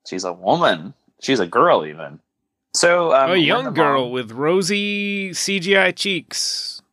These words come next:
Speaker 1: Rosy can-, camera effect cheeks.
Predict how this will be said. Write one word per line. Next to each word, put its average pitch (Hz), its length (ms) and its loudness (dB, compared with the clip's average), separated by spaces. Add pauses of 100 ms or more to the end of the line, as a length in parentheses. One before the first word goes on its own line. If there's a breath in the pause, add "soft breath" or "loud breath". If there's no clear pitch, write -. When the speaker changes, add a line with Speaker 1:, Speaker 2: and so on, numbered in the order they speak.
(240)
Speaker 1:
Rosy 113 840 -4 (180)
can-, 107 300 -4
camera 104 260 -2
effect 104 280 -2
cheeks. - 320 -6